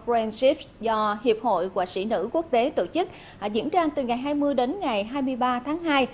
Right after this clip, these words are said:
tại Sun Green Art Space Gallery thuộc thành phố Yogyakarta, Indonesia.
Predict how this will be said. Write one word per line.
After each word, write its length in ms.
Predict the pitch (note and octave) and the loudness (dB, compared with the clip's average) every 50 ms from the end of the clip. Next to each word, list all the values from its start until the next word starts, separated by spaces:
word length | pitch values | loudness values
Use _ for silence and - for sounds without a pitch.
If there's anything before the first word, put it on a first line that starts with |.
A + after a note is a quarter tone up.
| - - - - - | -10 -20 -20 -12 -6
tại 440 | - A3 G#3 F#3 F3+ F#3+ F#3+ G3+ G#3 | -4 -2 -2 -2 -4 -4 -2 -2 0
Sun 320 | G3+ - - C#4 C#4 C4 C4 - - | 0 0 2 2 0 0 -4 -4 -2
Green 240 | A3+ B3+ B3 A#3+ A#3 - | 2 2 2 2 0 -2
Art 200 | - A3+ G#3+ G#3+ | -4 -6 -4 -4
Space 400 | - - - - A#3+ A#3 A3+ A3+ | -4 -6 -2 0 2 2 2 2
Gallery 560 | G#3+ A3 A#3 A3+ A3 A3 G#3 G#3 A3+ A3 G#3+ G#3+ - - | 0 2 2 2 2 2 2 4 4 2 2 2 -2 -8
thuộc 120 | - A#3+ | -6 -4
thành 160 | - A#3+ G3+ F#3+ | -4 -4 -4 -4
phố 440 | G3 - A3 G#3+ G#3 A3+ B3+ C#4+ G3 - - A3+ | -4 -2 2 2 4 4 4 2 0 -4 -2 -2
Yogyakarta, 720 | C4 C#4 C#4 - A#3 A#3 G#3 A3 B3 - - A#3+ A3+ A3 - | -2 -2 0 0 0 0 0 0 -4 -4 -2 -2 0 0 0
Indonesia. 800 | G#3 A#3 G#3 A3 G#3+ G#3 G3+ G#3 G3+ G3+ G3+ - A#3 A3 G#3+ | -2 -2 0 0 0 0 0 0 -2 -2 -2 -2 2 2 2